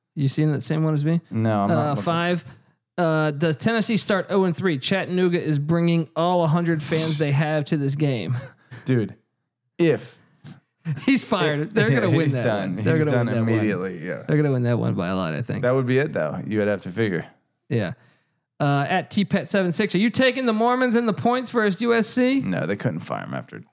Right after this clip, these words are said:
Speaker 2: two years.
Speaker 1: If they lose to
Speaker 2: Saban's
Speaker 1: Chattanooga,
Speaker 2: Yeah, that'd be a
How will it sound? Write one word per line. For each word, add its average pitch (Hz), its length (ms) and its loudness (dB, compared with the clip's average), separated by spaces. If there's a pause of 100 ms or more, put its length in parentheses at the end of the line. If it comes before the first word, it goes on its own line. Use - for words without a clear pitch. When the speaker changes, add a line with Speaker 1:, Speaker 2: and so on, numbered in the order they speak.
(140)
Speaker 2:
two - 220 -6
years. - 500 -8 (220)
Speaker 1:
If 123 140 0
they 156 140 0
lose 240 200 2
to 160 100 2
Speaker 2:
Saban's 139 160 0
Speaker 1:
Chattanooga, 151 760 0 (340)
Speaker 2:
Yeah, - 120 -8 (100)
that'd 78 180 -6
be - 100 -14
a - 40 -14